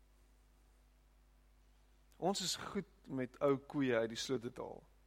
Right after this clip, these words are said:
Ons is goed daarmee om heeltyd ander te herinner aan, aan hulle morsops.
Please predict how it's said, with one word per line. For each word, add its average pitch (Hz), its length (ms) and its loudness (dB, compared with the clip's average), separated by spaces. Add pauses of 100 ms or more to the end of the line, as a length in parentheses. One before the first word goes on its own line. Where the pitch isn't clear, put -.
(760)
Ons 170 200 2
is 175 140 0
goed 185 200 2
daarmee 147 300 4
om 120 100 0
heeltyd 131 460 2 (720)
ander 180 340 10
te 156 120 2
herinner 135 720 8
aan, 113 340 -6 (1400)
aan 123 140 -2
hulle 123 160 2
morsops. 127 1040 0